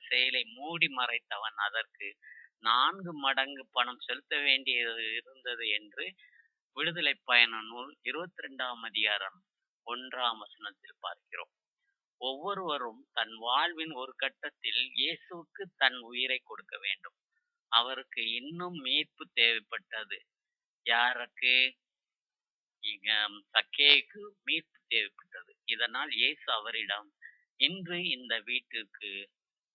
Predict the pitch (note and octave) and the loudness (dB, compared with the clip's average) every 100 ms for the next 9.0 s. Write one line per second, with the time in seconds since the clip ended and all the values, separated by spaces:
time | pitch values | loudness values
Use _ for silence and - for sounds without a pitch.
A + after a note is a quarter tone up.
0 | A2+ A2+ - D3 - G#2 G2+ G#2 G2+ F#2+ | 0 0 -2 -8 -10 -4 -4 -4 -12 -10
1 | G2 F#2+ - _ _ _ _ - B2 C3+ | -10 -10 -12 _ _ _ _ 10 10 10
2 | B2+ A2+ A2 G2+ - _ _ _ - D3 | 4 -2 -6 -8 -14 _ _ _ 2 2
3 | E3+ F3 C3+ A#2+ A2+ A2+ _ - A2 A2 | 4 -2 -2 -8 -10 -14 _ -4 -2 0
4 | C3 C3+ A#2+ A2+ A2 G#2 G#2 G2 F#2+ G2 | -2 -2 -2 -2 -4 -6 -8 -6 -2 -4
5 | F#2+ _ _ _ _ _ - F2 F#2 - | -6 _ _ _ _ _ -12 -12 -12 -14
6 | D#2+ - _ _ _ _ _ _ _ _ | -12 -12 _ _ _ _ _ _ _ _
7 | _ _ _ _ G2+ G2+ G#2 G2+ G2+ G2 | _ _ _ _ -12 -6 0 0 0 -6
8 | A2 A2+ - _ - F#2+ G2 - A#2+ - | -8 -12 -16 _ -6 -4 -4 -6 -12 -12